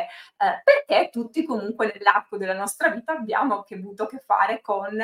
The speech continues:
il lavoro e il diritto del lavoro. E quindi sui miei social divulgo proprio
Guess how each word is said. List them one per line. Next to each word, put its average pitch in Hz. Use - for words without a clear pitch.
il 285
lavoro 392
e 269
il 226
diritto 196
del 190
lavoro. -
E -
quindi 285
sui 302
miei 330
social 247
divulgo 226
proprio 208